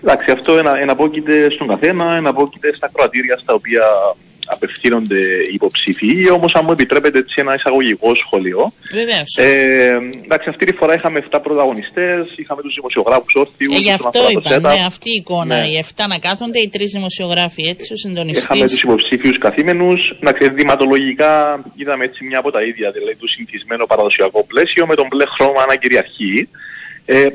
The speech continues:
Speaker 1: παρόλο που περισσότεροι υποψήφοι συμμετείχαν αυτή τη φορά, ε, νομίζω ότι εκ των πραγμάτων, ίσως και λόγω του χρόνου, ήταν λίγο περιοριστική η διαδικασία στο να αναπτυχθεί ένα debate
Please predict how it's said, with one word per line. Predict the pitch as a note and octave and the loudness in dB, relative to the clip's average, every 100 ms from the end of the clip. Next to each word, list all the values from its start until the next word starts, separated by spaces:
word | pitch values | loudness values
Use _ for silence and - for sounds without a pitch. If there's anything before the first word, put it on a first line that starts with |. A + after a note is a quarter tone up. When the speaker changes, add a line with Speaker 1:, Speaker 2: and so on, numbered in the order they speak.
| B2+ | 2
Speaker 1:
παρόλο | D3 F3 | 2 2
που | F3+ | -2
περισσότεροι | F3+ F3 - D#3+ E3 E3+ | -4 -4 -4 -4 -2 -2
υποψήφοι | D3 - C3 A#2+ | -4 -6 -10 -12
συμμετείχαν | A2 A2+ G2+ G#2 A2 | -12 -10 -8 -6 -4
αυτή | F#2+ - | -4 -6
τη | G2+ | -8
φορά, | - F#2+ D#3+ A3+ A#3+ - - - | -2 2 2 2 -4 -14 -20 -2
ε, | D3 D3+ | 0 0
νομίζω | D3 F3 F#3 | -2 0 0
ότι | F3+ | 0
εκ | F3 | 0
των | - F3 | 0 2
πραγμάτων, | B2 A2 C3 D#3 E3 E3 E3 D3 | 0 2 0 2 0 0 -2 -8
ίσως | C#3+ D3 D#3+ - | -6 -2 -2 0
και | B2 | -2
λόγω | B2 C#3+ D3 D3+ | 2 2 2 -2
του | - - | -4 -2
χρόνου, | B2 D3 D#3 D#3+ D#3 D3+ - | 0 0 -2 -4 -6 -10 -6
ήταν | - D3 | 0 0
λίγο | D3+ D#3 D3+ D#3 | 0 0 2 2
περιοριστική | D3+ D3+ D#3 D#3+ - - C#3 | 2 2 0 -4 -14 -6 0
η | |
διαδικασία | C#3+ C#3+ D3 - - C3 C#3+ | 2 2 0 -2 0 2 2
στο | C3+ C#3+ | 2 -4
να | C#3 | -2
αναπτυχθεί | C#3+ - A2 - B2+ | -4 -4 -12 -6 -2
ένα | C3 C#3 | -2 -2
debate | A2 - B2 C3+ C#3 | -4 2 4 4 0